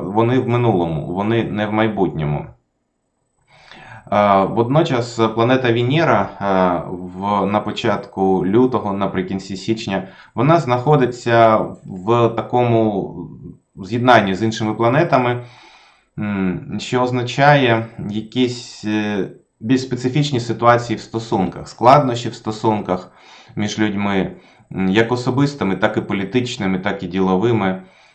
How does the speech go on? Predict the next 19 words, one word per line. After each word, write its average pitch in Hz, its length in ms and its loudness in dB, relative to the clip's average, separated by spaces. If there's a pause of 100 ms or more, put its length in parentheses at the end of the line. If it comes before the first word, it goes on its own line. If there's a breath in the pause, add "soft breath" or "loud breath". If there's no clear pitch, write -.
(160 loud breath)
Е, 92 540 4
Венера 123 280 2
в 104 40 -2
з'єднанні 117 440 2
з 113 120 -2
Нептуна 117 540 2
означає, 104 680 2
що 104 680 0
людина 107 460 0
може 104 600 0 (480 soft breath)
з-, 101 720 -10
з-, 95 200 -10
зіштовхуватись 113 800 0
зі 107 140 -4
своїми 113 420 2
якимись 113 460 -2
ілюзіями 92 800 0
в 92 280 0
стосунках. 90 840 -6